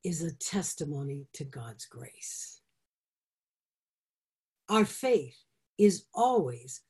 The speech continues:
grace at work. Living by faith and participating in the outreach of faith to others is not a merit-based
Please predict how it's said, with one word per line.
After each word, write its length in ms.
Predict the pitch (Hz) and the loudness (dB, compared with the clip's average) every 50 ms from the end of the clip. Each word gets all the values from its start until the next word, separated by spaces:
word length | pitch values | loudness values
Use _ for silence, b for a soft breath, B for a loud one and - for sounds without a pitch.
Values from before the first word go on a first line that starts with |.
| _ _ _ | _ _ _
grace 640 | - 185 190 220 226 196 135 127 - - - - - _ _ _ | -6 0 2 4 4 4 2 0 -6 -8 -8 -8 -10 _ _ _
at 220 | - 156 139 - - | -12 -12 -10 -10 -10
work. 220 | 151 135 123 - _ _ _ - - - _ _ _ _ _ _ _ _ _ _ _ _ _ _ _ _ _ _ _ _ _ _ _ _ _ _ _ B B B B B B B | -12 -12 -12 -14 _ _ _ -20 -20 -20 _ _ _ _ _ _ _ _ _ _ _ _ _ _ _ _ _ _ _ _ _ _ _ _ _ _ _ B B B B B B B
Living 400 | 202 208 254 294 269 311 294 277 | 4 6 8 10 10 10 10 10
by 220 | 254 269 262 262 262 | 8 8 8 6 6
faith 480 | - - 262 247 247 247 247 220 - | 4 4 6 6 6 6 4 2 0
and 200 | 180 151 139 127 | 0 -2 -2 -2
participating 960 | - 185 165 - - - 277 214 - 262 214 - 247 240 247 214 233 226 214 | -4 -4 -4 -4 -4 -4 -2 -2 -4 -6 -2 4 4 6 6 6 6 6 6
in 100 | 190 180 | 6 6
the 140 | 185 175 170 - | 4 2 0 2
outreach 480 | - 208 226 226 220 233 240 220 - - | 2 2 2 2 0 -2 -4 -2 -2 -2
of 120 | 226 208 | -4 -4
faith 340 | - - 226 220 220 220 220 - | -2 2 4 4 4 4 2 -2
to 180 | 208 190 - | -4 -2 0
others 340 | 208 208 196 202 202 202 - B B B B B B B | 0 2 4 2 2 0 -2 B B B B B B B
is 260 | 214 220 214 196 190 | 4 4 4 4 4
not 260 | 208 233 254 269 269 247 | 2 4 4 4 4 4
a 160 | 247 240 226 | 4 4 4
merit-based 1160 | 208 185 185 180 180 196 202 190 - - 147 143 139 165 165 175 170 165 - - - - | 4 4 4 4 4 4 4 4 2 -2 -8 -8 -4 -2 0 0 0 -2 -4 -6 -8 -8